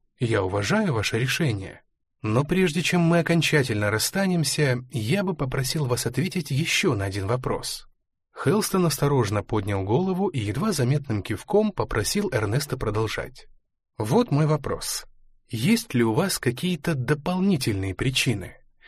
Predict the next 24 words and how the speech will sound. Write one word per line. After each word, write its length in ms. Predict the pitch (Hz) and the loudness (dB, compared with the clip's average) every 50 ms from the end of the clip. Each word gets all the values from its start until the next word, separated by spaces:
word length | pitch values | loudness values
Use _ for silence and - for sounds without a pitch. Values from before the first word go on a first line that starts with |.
| - - - - _ _ | -20 -20 -20 -20 _ _
Я 280 | - 107 107 131 143 147 | -8 -2 0 2 2 2
знал 280 | 131 123 135 143 143 143 | 2 2 2 2 2 2
много 320 | 135 135 147 139 127 117 | 2 2 2 2 2 0
пациентов, 680 | 104 - 110 101 - - 147 165 175 160 131 127 110 - | -2 -4 -4 -4 0 0 2 2 2 2 0 0 -2 -2
которые 420 | - 120 113 - 127 127 120 113 113 | -2 -4 -2 0 0 2 2 0 -2
отказывались 680 | 113 - - 127 127 120 113 107 110 110 110 101 - | -2 -2 0 2 2 2 2 2 0 0 0 0 0
от 120 | 120 113 - | -2 -4 -2
терапии 600 | - 123 113 107 - - 151 156 165 160 147 131 | -2 0 0 0 0 0 0 0 2 2 0 0
по 360 | 131 - 131 123 123 127 127 | 0 0 2 2 4 4 4
не 160 | 123 127 135 | 4 4 2
совсем 480 | 127 - 175 170 - - - 202 131 104 | 2 0 0 0 0 0 2 2 2 2
рациональным 640 | 107 101 - - 151 156 165 147 113 101 98 95 95 | 0 -2 0 0 2 2 2 2 0 0 -2 -4 -4
причинам. 640 | - 120 127 131 - - 127 98 85 69 64 - _ - - - - - _ - | -2 -2 0 0 2 0 0 0 -2 -6 -10 -12 _ -20 -20 -20 -20 -20 _ 0
Любому 360 | 233 262 247 285 185 131 - | 0 2 4 4 2 2 0
терапевту 500 | - 110 113 107 - 190 156 - - - | 0 -2 -2 0 0 -2 -2 -2 -4 -4
такие 300 | - - - - 104 95 | -4 -4 -4 -4 -6 -6
встречались. 760 | - - - 151 147 - 120 95 - - - - - - - _ _ _ _ _ _ _ | -4 -2 -2 -2 0 -2 -4 -4 -6 -8 -10 -10 -10 -12 -14 _ _ _ _ _ _ _
Если 420 | - 104 110 120 110 - 113 110 | -6 -2 0 0 0 0 -2 -2
и 160 | - - 120 | -2 -2 -4
в 80 | 107 101 | -4 0
вашем 400 | 98 127 175 196 - - 196 175 | 2 2 2 2 0 0 0 0
случае 440 | - - 160 143 131 - - 117 104 | 0 0 0 0 2 2 2 0 0
это 140 | - - 92 | 0 -2 -2
так, 480 | - - 95 82 - - - - - | -2 -2 -4 -4 -6 -12 -18 -20 -20